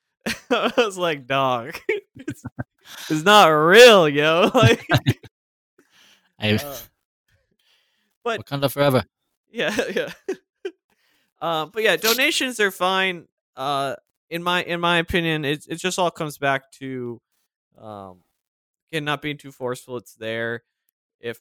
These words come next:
Speaker 1: people wanna support you, and, and chances are there's, they, they may not, right? Even when we're talking about donations, like, occasionally I'll get some in live streams attached with a question, like, "Hey, I'd,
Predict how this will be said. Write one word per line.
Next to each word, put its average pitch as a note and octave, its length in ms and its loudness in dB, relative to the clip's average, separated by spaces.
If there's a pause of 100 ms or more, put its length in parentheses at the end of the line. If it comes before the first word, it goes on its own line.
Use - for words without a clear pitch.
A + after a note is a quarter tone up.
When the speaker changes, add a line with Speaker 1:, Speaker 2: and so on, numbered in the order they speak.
Speaker 1:
people C3+ 320 -20
wanna A#2 240 -14
support A2+ 580 -18
you, A2 340 -20
and, F3+ 260 -10
and E3 260 -16
chances G3 380 -10
are C3+ 180 -4
there's, B2+ 200 -20 (420)
they, C#3 120 -20 (220)
they C#3+ 100 -6
may E3+ 180 -2
not, C3 300 -4
right? G2+ 240 -18
Even E3+ 280 -8
when D3 220 -8 (300)
we're C#3+ 60 -18
talking D3 220 -6
about B2 220 -6
donations, B2+ 600 -10
like, A#2+ 140 -16
occasionally F3 560 -8
I'll C#3 140 -4
get C#3+ 180 -10
some D3+ 200 -8
in C3 80 -12
live B2 260 -6
streams F3 440 -18 (340)
attached G3 340 -4
with F3 120 -10
a D3+ 60 -12
question, C3 540 -4
like, A2+ 200 -20
"Hey, C#3+ 380 -4 (100)
I'd, B2+ 160 -18